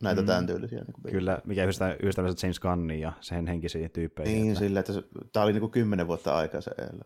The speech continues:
Speaker 2: Niinpä, niinpä. O-
Speaker 1: Soundtrackin osalta, niin.
Speaker 2: E-, ennen Peacemakeria. Ja, niinku, tuota, tosi hyvä musiikki ylipäätään, ja sit vaikka se, ö, Quiet Riotin biisi, mi-, mikä aloittaa leffan, eli Metal Health, niin se on kyllä tosi kova ralli muutenkin, ja, niinku,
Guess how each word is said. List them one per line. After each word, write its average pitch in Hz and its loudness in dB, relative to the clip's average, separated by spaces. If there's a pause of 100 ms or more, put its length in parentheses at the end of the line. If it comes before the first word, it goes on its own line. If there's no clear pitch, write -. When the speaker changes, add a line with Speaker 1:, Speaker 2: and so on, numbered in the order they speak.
(220)
Speaker 2:
Niinpä, 87 -2
niinpä. 85 -4 (160)
O- 69 -6
Speaker 1:
Soundtrackin 95 0
osalta, 98 -8
niin. 98 -8
Speaker 2:
E-, - -8 (100)
ennen 87 -2
Peacemakeria. 87 -6 (380)
Ja, 90 -2
niinku, 92 0
tuota, 98 0 (120)
tosi 151 2
hyvä 165 2
musiikki 156 0
ylipäätään, 120 2
ja 85 0
sit 92 0
vaikka 95 0
se, 104 0
ö, 95 -2 (180)
Quiet 110 4
Riotin 85 0
biisi, 87 0
mi-, 85 -4
mikä 87 0
aloittaa 87 2
leffan, 87 0
eli 82 -2
Metal 90 0
Health, 82 -4 (340)
niin 87 0
se 92 0
on 87 2
kyllä 85 0
tosi 85 -2
kova 82 0
ralli 82 0
muutenkin, 82 -4
ja, 76 -6
niinku, 76 -8